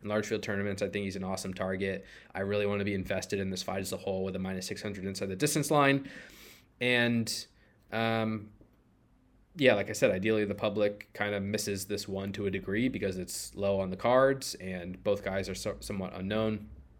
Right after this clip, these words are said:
One of my favorite tournament matchups on the slate. All right, guys, that's gonna do it for this week's U F C Quick Picks. Thank you so much for the support. You can follow me on Twitter at Brad Appley, double T double P, dailyfan M M A dot com for all your DraftKings breakdowns needs. Best of luck in your contests. Take care, stay safe. We'll talk to y'all soon.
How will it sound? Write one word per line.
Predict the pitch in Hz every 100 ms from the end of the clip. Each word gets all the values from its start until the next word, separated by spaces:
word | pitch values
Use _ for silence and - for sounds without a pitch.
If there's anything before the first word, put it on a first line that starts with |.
| - - - -
One | 120
of | 113
my | 104
favorite | 117 104 98
tournament | 107 95 92
matchups | 90 85 85 -
on | 82 87
the |
slate. | 82 - 78 - - -
All | 143
right, |
guys, | 156 131
that's | 135
gonna | - 135
do | 147
it |
for | -
this | 131 -
week's | 143 -
U | 151
F | 123 131
C | 143
Quick | 123 135 131
Picks. | 135 -
Thank | 139 131
you |
so | 127 131
much | 127
for | -
the | 120
support. | - - 127 123
You | 123
can | 127
follow | 127 127 120
me | 117 120
on | 113 113
Twitter | - 123 113
at | 104
Brad | 123
Appley, | 113 110 107
double | 95
T | 98 117
double | 107
P, | 107 123 117 - -
dailyfan | 135 143 139 139 127
M | 117
M | 113
A | 113
dot | 110 101
com | - 131
for | -
all | 107 117
your | 107
DraftKings | 107 104 104 107 92
breakdowns | 110 104 104 98 95
needs. | 139 143 135 - - -
Best | 175 180
of | 175 151
luck | 147
in | 143
your | 127
contests. | 131 127 123 131 120 123 - - - -
Take | 131 127
care, | 120 113
stay | - 113
safe. | 107 104 101 -
We'll | 101
talk | 113 101
to | 104
y'all | 95
soon. | - 92 92